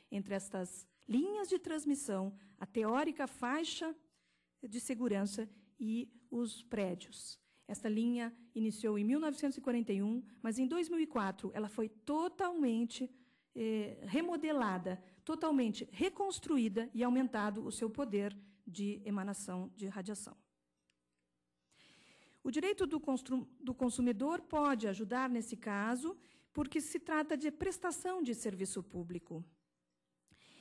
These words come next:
O artigo segundo foca o destinatário final ao, eh, assegurar a aplicação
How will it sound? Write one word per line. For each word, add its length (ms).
O 140
artigo 340
segundo 800
foca 460
o 60
destinatário 880
final 800
ao, 520
eh, 460
assegurar 800
a 160
aplicação 920